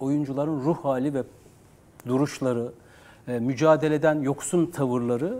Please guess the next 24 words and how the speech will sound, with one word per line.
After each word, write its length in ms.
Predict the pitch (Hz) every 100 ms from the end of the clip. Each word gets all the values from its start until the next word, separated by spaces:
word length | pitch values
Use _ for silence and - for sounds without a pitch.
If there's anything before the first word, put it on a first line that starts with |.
| 214
e, 300 | 127 127 120
Beşiktaşları 720 | 139 - - 139 - 143 196 -
mutsuz 320 | 139 - 135
ediyor. 260 | 110 98 90 - - - - - - -
Hiçbir 180 | -
Beşiktaşlı'nın 540 | 190 - - 151 - 160
mutlu 260 | 151 -
olduğunu 240 | 156 123 170
düşünmüyorum, 440 | 131 127 107 101 104
çok 240 | - -
net. 140 | 113 98 - - - - -
Çünkü, 500 | - 202 180 185 185 - -
e, 560 | 139 139 139 139 139 135
Beşiktaş'ı 520 | 151 170 - 165 165
Beşiktaş 500 | 147 - - 147 -
yapan 380 | 135 - 139 143 - - - -
en 120 | 185
önemli 300 | 175 135 123
unsurlardan 640 | 127 113 127 120 117 127 151
bir 60 |
tanesi 400 | 170 127 117 143
saha 280 | 160 - 156
içindeki 380 | 151 135 123 135
oyuncuların 640 | 131 131 135 123 127 175